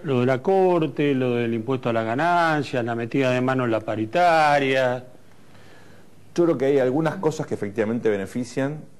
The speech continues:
Speaker 2: eh, por ejemplo, sostener el tipo de cambio,
Speaker 1: Sí,
Speaker 2: pase
Speaker 1: sí.
Speaker 2: lo que pase.
Speaker 1: El, el
Speaker 2: Aliment-
Speaker 1: costo viene para después, en
Speaker 2: Claro,
Speaker 1: eso.
Speaker 2: alimentar el consumo con anabólicos, todo ese tipo de cosas, por supuesto,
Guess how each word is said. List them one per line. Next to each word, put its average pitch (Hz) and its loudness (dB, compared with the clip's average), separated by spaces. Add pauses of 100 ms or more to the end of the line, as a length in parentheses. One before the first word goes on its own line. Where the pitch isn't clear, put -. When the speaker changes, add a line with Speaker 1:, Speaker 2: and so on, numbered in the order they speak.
(100)
Speaker 2:
eh, 90 -8
por - -16
ejemplo, 98 -6
sostener 92 -6
el 92 -4
tipo 92 -4
de 87 -2
cambio, 90 -4 (280)
Speaker 1:
Sí, 160 -2
Speaker 2:
pase 160 0
Speaker 1:
sí. 151 2
Speaker 2:
lo 107 -4
que 101 -4
pase. 95 -2
Speaker 1:
El, - -12
el 123 -2
Speaker 2:
Aliment- 104 -2
Speaker 1:
costo 147 2
viene 123 2
para 113 0
después, 135 2
en 117 -2
Speaker 2:
Claro, 110 2
Speaker 1:
eso. 90 -6
Speaker 2:
alimentar 104 0
el 101 0
consumo 101 -4
con 82 -8
anabólicos, 101 -2
todo 127 -2
ese 120 -4
tipo 117 -2
de 107 0
cosas, - -4
por - -12
supuesto, 110 -4